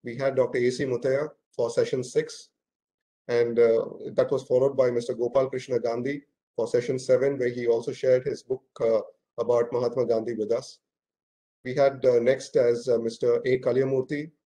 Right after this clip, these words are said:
a, a famous orator, motivator, and a police officer who was, uh, particularly, uh, interesting for the student community. We had, uh, we reached out to the, uh, Malaysian, uh, uh, the Tamil diaspora in Malaysia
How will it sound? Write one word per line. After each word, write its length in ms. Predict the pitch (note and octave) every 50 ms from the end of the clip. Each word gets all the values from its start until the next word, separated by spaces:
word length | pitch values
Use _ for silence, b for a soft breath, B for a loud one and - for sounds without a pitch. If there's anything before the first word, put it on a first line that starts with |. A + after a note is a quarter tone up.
| _ _ -
a, 100 | A#2 A#2
a 260 | - - - A2+ -
famous 360 | - C#3+ C#3 C#3 C#3 C#3 C#3
orator, 520 | B2+ A#2 B2 C3 C3 C3 D3 C#3 C#3 C#3 C3+ B2
motivator, 540 | A#2 B2 B2 D3 B2+ C3 B2+ B2+ C3+ C3+ C#3 C#3 - B2
and 160 | A#2+ A#2 A#2
a 40 | A2+
police 320 | - A#2+ A#2+ C3 C3 -
officer 400 | C3+ A#2 - B2+ A#2+ - C3+ C#3+ C#3 _ _ _ _ _ _ _ -
who 80 | C3 B2
was, 180 | A#2 A2+ A2+
uh, 80 | A#2 A2 -
particularly, 800 | - B2+ B2 D#3 D3+ D#3 D3+ C#3+ C#3+ C#3+ C#3+ C3 B2+ B2+ B2+ -
uh, 200 | - A#2+ A#2+ B2
interesting 520 | A#2+ A#2+ B2 - C3+ B2+ C3 - C3 C3 C3
for 180 | - A#2+ A2+
the 80 | G#2+ G#2+
student 320 | - - B2 A#2 A#2+ A#2+
community. 460 | A#2+ A2 A2+ A#2 A#2 A#2 A#2+ C#3 C#3 - _ _ _ _ _ _ _ _ _ _ _ _
We 120 | - B2+ B2+
had, 340 | D3 C#3+ D3+ D3 C#3+ B2 C#3+
uh, 160 | C3 C3 -
we 140 | B2 B2+ B2+
reached 260 | C#3+ F#3 F#3+ - -
out 180 | F3+ D#3+ D#3 D#3 D#3
to 80 | C#3
the, 360 | B2+ C3 C3 B2+ B2 B2 A#2+
uh, 40 | A#2+
Malaysian, 560 | A#2 A#2 A#2+ C#3+ D3 - - D3+ C#3 C#3+ - _ - -
uh, 140 | A#2+ A2+ A2 A2+ - _ -
uh, 140 | - B2+ A2+ -
the 80 | A2+
Tamil 240 | - C#3 C3+ D3+ D#3+
diaspora 540 | D3 B2+ B2 C3 B2+ - D3+ C#3 C3+ B2+ B2
in 120 | C3 C3+
Malaysia 440 | A#2+ A2+ A#2+ B2+ B2+ - C#3+ A#2 G2